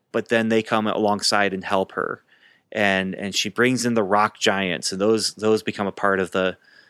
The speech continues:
of the story, and, and they just, it's, it, you know, it's Chekhov's rock monsters kind of thing, where, you know, they, you see 'em there, and they actually become a part of the solution. And I just,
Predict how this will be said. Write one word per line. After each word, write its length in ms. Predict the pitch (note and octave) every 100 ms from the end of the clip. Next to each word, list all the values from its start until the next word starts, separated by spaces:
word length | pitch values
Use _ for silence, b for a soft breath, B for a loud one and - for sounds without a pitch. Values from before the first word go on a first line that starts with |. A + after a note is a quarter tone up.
| b _ -
of 80 |
the 100 | -
story, 540 | - - F2+ F2 F2+ F2
and, 140 | F#2 -
and 100 | G#2+
they 80 | A#2+
just, 320 | A#2+ - -
it's, 140 | A2
it, 140 | D3 B2+
you 80 | A2+
know, 40 |
it's 160 | F#2+ -
Chekhov's 480 | - B2+ A2+ F#2+ F#2+
rock 300 | G2 F2+ -
monsters 440 | - - - -
kind 200 | - -
of 80 | -
thing, 300 | C#3+ C3 F2
where, 280 | F2+ F2 - B B B B -
you 80 | -
know, 100 | F#2
they, 160 | F#2
you 160 | - -
see 280 | - C3 B2+
'em 120 | A#2+
there, 320 | A#2 A#2 A2+
and 200 | - G#2+
they 80 | G#2+
actually 260 | G#2 - G2+
become 320 | - A2 G#2
a 40 |
part 240 | - G#2+ G2
of 40 |
the 60 | F#2+
solution. 760 | - F#2 F#2+ - F2+ E2+ E2
And 260 | D#2+ - F2+ _ _ _ _ _ _ _ _ -
I 60 | G#2+
just, 240 | A#2+ -